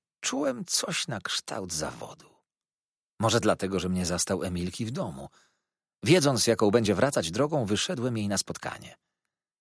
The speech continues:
Wkrótce ujrzałem w dali idącą postać. Poznałem ją od razu. Chociaż urosła, szczupła była nadal. A gdy zbliżyła się i dostrzegłem błękitne jej oczy, błękitniejsze niż dawniej,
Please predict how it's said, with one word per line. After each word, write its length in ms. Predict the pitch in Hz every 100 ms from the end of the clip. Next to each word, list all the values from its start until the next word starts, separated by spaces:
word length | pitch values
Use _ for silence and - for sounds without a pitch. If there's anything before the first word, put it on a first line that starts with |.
| _ _ -
Wkrótce 460 | - 240 247 - 208
ujrzałem 540 | 208 90 - 196 131
w 100 | 80
dali 340 | 78 160 185 92
idącą 400 | 120 123 120 101
postać. 540 | - - 60 64 - -
Poznałem 500 | 131 110 123 120 104
ją 140 | 107
od 120 | 110
razu. 380 | - 82 - 76 - _ _ _ _ -
Chociaż 260 | 95 92
urosła, 520 | 92 117 - 85 57 - - - _ _ -
szczupła 400 | - 185 175 123
była 220 | 123 113
nadal. 480 | 80 - - - - _ _ _ _ _ _ _
A 80 | 92
gdy 140 | 80 95
zbliżyła 580 | 82 85 80 147 98
się 140 | 73 69
i 80 | 69
dostrzegłem 680 | - - 117 95 95 85
błękitne 640 | 76 85 82 110 - 87 82
jej 180 | 78
oczy, 380 | 110 104 - 71 - _ _ _
błękitniejsze 840 | - 127 139 - 131 135 147 143 110
niż 160 | 82
dawniej, 520 | - 151 - - -